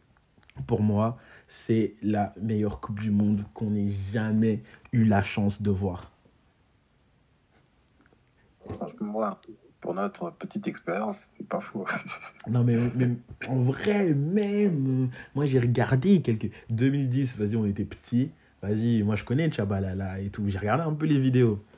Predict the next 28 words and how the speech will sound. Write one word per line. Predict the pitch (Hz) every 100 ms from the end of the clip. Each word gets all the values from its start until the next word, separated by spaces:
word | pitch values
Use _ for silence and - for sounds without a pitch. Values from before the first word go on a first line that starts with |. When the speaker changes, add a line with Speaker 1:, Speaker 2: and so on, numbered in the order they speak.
| - _ - - _ -
Speaker 1:
Et | 110
en | 104 104
soi, | - 160 185
euh, | 135 104
il | 98
s'est, | 104 101
il | 98
s'est | 95
passé | 98 92
trop | - -
de | 131 110
trucs, | - 117 -
euh, | 101 95 92 92
dans | 95
cette | 92 98
Coupe | - 98
du | 98
Monde. | 104 101 101 95 - - - - -
Après, | 117 165
je | 139
sais | 127
pas | 131 202
si | -
c'est | 110
bien | 101 101 113 131 165 -
que | -
les | 98 98
grands | 98 101 104 127 123